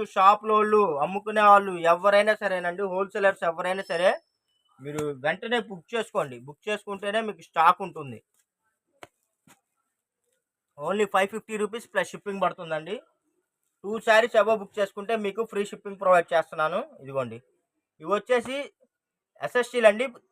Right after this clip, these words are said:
చిన్న చిన్న ప్రింట్ మిస్టేక్ శారీస్. ఇవి కూడా బ్రాండెడ్ అండి, భలే ఉన్నాయి. ఇది జార్జెట్ ఫీల్ వస్తుందండి. బార్డర్ వచ్చేసి ఇలా బ్రాసో బార్డర్ వస్తుంది. వీటిలో కూడా ఎక్కువ లేవండి, కొద్దిగా ఉన్నాయి. నేను ఇవి కూడా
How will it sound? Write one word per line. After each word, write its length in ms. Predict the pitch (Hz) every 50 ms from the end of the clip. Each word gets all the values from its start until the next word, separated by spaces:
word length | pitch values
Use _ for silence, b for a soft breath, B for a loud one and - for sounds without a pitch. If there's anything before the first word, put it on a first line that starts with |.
| _ _ -
చిన్న 140 | 208 214 220 214
చిన్న 140 | 233 226 233 196 -
ప్రింట్ 200 | 208 208 196 233 214
మిస్టేక్ 320 | 226 214 - 214 202 - -
శారీస్. 320 | 185 175 180 175 - - 247 220
ఇవి 100 | 185 185 196
కూడా 120 | 208 202 190 -
బ్రాండెడ్ 360 | 165 170 170 180 190 196 190 180
అండి, 120 | 175 180 196 170 160
భలే 200 | 165 165 175 170 170
ఉన్నాయి. 220 | 170 175 170 175 196 196
ఇది 100 | 180 160 127 156
జార్జెట్ 380 | 156 165 180 175 208 202 - -
ఫీల్ 160 | 208 - 175 160
వస్తుందండి. 460 | - - 170 156 151 151 156 185 220 285 - _ _ _ _ _ _ _ _ _ _ _ _ _ _ _ _ _ _ _ _ _ _ _ _ _ 139 143
బార్డర్ 280 | 151 185 196 185 190 190
వచ్చేసి 220 | - 196 190 220
ఇలా 100 | 190 170 147 -
బ్రాసో 260 | - 151 165 - 196 175 165
బార్డర్ 200 | 160 147 147 151
వస్తుంది. 320 | 143 _ 160 147 147 170 208 208 170 175
వీటిలో 280 | 196 202 214 202 214 208 196
కూడా 120 | 214 202 185 165
ఎక్కువ 180 | _ - 208 202
లేవండి, 320 | 190 170 156 147 131 113 117 - _
కొద్దిగా 320 | 143 135 135 165 170 185 180 170 165
ఉన్నాయి. 300 | 156 151 147 156 170 220 285 - _ _ _ _ _ _ -
నేను 160 | 156 165 170 175 180
ఇవి 80 | 202 214
కూడా 120 | 233 226